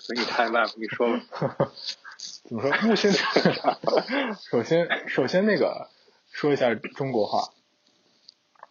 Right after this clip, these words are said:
Speaker 2: 就说一，你看它不是真正符合那个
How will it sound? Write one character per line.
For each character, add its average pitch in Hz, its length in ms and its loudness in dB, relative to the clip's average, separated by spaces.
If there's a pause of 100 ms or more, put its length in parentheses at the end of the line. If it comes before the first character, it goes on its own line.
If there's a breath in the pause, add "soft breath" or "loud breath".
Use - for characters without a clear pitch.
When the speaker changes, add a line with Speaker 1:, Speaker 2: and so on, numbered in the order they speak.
(340)
Speaker 2:
就 127 120 0
说 120 220 4
一， 131 380 0 (160)
你 127 100 -4
看 165 240 2
它 143 140 2
不 127 200 -2
是 208 120 4 (320)
真 120 160 2
正 101 120 -4
符 - 220 -14
合 - 340 -6
那 107 120 -12
个 - 260 -12